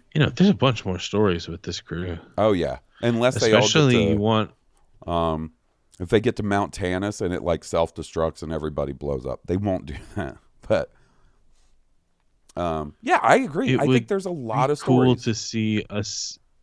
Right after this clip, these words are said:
Speaker 1: season with Crosshair as a good guy for a little while
Speaker 2: I think
Speaker 1: before
Speaker 2: I
Speaker 1: they wrap it.
Speaker 2: I think that's what we'll get. I think there'll be at least one more season, and it'll be the full batch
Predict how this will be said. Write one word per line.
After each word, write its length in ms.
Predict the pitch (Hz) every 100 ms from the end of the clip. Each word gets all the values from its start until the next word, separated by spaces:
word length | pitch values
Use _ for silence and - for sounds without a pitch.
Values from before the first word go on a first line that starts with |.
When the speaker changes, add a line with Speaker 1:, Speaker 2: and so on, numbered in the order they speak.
| -
Speaker 1:
season 840 | - - 113 113 104 101 95 92
with 260 | 92 92 -
Crosshair 540 | - 92 92 101 92
as 80 | 85
a 60 | 82
good 240 | 82 78
guy 240 | - 95 -
for 160 | - 87
a 40 |
little 200 | 85 78
while 280 | - - - - - - -
Speaker 2:
I 120 | 107
think 400 | 101 107 90 - -
Speaker 1:
before 440 | 87 92 92 95
Speaker 2:
I 20 | 82
Speaker 1:
they 100 | 82
wrap 320 | 82 76 -
it. 120 | 76 - - _ -
Speaker 2:
I 140 | 85
think 240 | 101 90
that's 260 | 78 82 -
what 140 | 80
we'll 100 | 67
get. 220 | 73 71 57 -
I 160 | 95
think 240 | 101 139 120
there'll 140 | 117
be 160 | 110 104
at 80 |
least 280 | - 104 107
one 200 | 104 98
more 160 | 98 95
season, 480 | - 95 90 87 85
and 140 | 80
it'll 180 | 85 82
be 220 | 78 80
the 120 | 73
full 300 | 78 - 76
batch 640 | 65 69 60 - - -